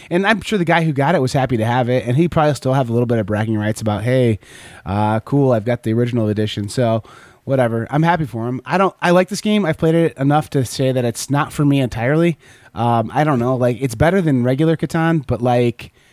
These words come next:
it's not at the same time. I think regular Catan's got, like, enough just basic play to it that you can just play it with introductory players, and it's no big deal. They pick it up pretty quick. It's just a trading game.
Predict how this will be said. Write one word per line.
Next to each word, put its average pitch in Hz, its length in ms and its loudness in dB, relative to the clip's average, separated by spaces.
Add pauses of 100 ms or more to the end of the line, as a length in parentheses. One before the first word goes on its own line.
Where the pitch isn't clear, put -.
(720)
it's - 180 -12
not 110 380 -4
at 120 100 -8
the 123 60 -4
same 127 180 0
time. 101 320 -4
I 117 80 -4
think 151 220 -2
regular 151 260 0
Catan's 160 440 -2
got, 151 180 -2
like, 135 160 -2
enough 127 420 -2
just - 280 -8
basic 117 340 -2
play 113 160 -2
to 156 140 0
it 156 100 0
that 110 120 -6
you 117 120 -2
can 117 140 -2
just 110 240 -6 (220)
play 131 160 0
it 117 80 -2
with 113 140 -4
introductory 113 460 -2
players, 160 480 0 (420)
and 113 120 0
it's 113 140 -4
no 147 80 0
big 135 160 2
deal. 131 200 2
They 123 100 0
pick 135 160 -4
it 143 60 0
up 110 100 -6
pretty 127 160 -2
quick. 110 320 -2
It's 110 140 -10
just - 120 -8
a 135 60 0
trading 160 320 2
game. 95 240 -6